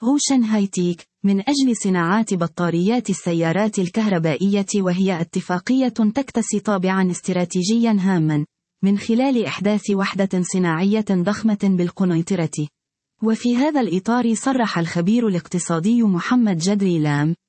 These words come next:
سفيركم، على أن المغرب اليوم لديه قصة نجاح أساسية فيما يتعلق بصناعة السيارات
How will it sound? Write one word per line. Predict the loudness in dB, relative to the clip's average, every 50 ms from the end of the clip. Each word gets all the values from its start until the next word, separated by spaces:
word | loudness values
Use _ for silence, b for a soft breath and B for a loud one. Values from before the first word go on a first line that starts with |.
| _ _ -8
سفيركم، | -4 -4 -4 -2 0 -2 0 0 -2 -4 -4 -2 -2 -2 -4 _ _ -4
على | -2 0 2 0
أن | 0 2 2 2 2 0 _ _ _
المغرب | 0 2 2 2 2 0 0 0 2 2
اليوم | 2 2 2 2 2 2 2
لديه | 2 2 0 0 2 0 2 2 0 0
قصة | -2 -2 -6 -4 -2 -4 -2 0
نجاح | 0 0 0 0 0 0 0 0 0 -2
أساسية | -2 0 -2 -4 -2 -4 -4 -4 -2 -2 0 0 0 0 0 0 0 0
فيما | 0 0 0 2 2 2 2
يتعلق | 0 0 0 0 0 2 2 2 0 0 0 0
بصناعة | 0 0 -2 0 0 2 2 2 2 2 0 0 -2
السيارات | -4 -4 -2 -2 -2 0 0 0 0 0 0 -2 -2 -4